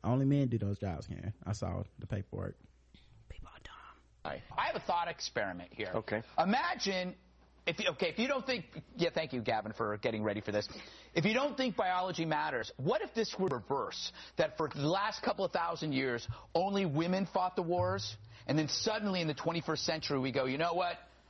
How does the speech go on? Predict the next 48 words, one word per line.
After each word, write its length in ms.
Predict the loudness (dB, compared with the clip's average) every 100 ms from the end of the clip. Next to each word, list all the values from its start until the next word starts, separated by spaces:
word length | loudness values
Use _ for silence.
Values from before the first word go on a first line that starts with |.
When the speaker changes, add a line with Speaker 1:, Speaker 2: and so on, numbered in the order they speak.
| -20 -20 -8
Speaker 4:
We 200 | 2 2
should 260 | 4 0 0
let 260 | 0 0 0
men 540 | 0 0 0 -2 0
get 180 | 0 0
involved 520 | 0 2 2 2 0 -2
in 100 | 0
the 80 | 2
wars," 460 | 2 2 2 -2 -2
and, 160 | 0
the, 160 | 0 0
and 120 | -2
it's 120 | 0
a 60 | -2
gender 380 | 0 0 0 -2
with 120 | -2
fifty 240 | -2 -2 -2
percent 340 | 0 0 0
more 140 | 0
muscle 240 | 0 -2 0
mass 280 | 0 -2 -6 -18 -10
and 100 | 0
a 140 | 0 0 -10 -2
ton 180 | 0 2
more 160 | 2 0
testosterone. 720 | -2 0 0 0 -2 -2 -2 -10 -4
So 160 | 0
all 260 | 2 2 2
of 40 |
a 60 | 0
sudden, 400 | 0 0 2 0
women 200 | 0 2
are 60 | 2
like, 200 | 2 0
"Whoa, 580 | -2 2 2 2 -4 -8 -18 -20 -14 -2
this 160 | 0 2
is 160 | 2
weird." 300 | 2 2 0 -4 -6 -2
This 160 | 0
is 100 | 2
exactly 560 | 2 0 0 0 0 0
what's 160 | 2 2
happening 400 | 0 0 0 0
in 80 |
the 160 | 0 0
M 200 | 0 0
M 100 | 0
A. 100 | -2